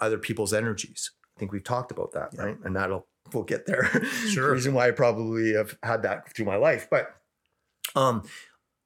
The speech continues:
Speaker 1: I have so much respect for s-, what another person does,
Speaker 2: Yeah.
Speaker 1: and I wanna learn more about it. So it almost throws people off a bit because,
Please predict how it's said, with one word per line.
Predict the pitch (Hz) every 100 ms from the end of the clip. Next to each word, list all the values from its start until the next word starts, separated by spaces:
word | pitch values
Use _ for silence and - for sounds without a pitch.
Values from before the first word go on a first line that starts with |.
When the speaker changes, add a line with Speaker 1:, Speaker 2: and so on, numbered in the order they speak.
| -
Speaker 1:
I | 143
have | 135 135
so | - 160
much | 151 147 - _ _
respect | 127 123 - - 139 131 -
for | 139
s-, | - -
what | 123 110
another | 113 107 110 113
person | - 127 - 107 95
does, | 101 120 147 -
Speaker 2:
Yeah. | 120 110
Speaker 1:
and | 113
I |
wanna | 107 110 110
learn | 110 110
more | 107 107
about | 101 117 131
it. | 107
So | -
it | 123 -
almost | 135 170 220 -
throws | 165 147
people | 131 170 143 120
off | 117 143 151
a |
bit | 127 113
because, | 127 127 113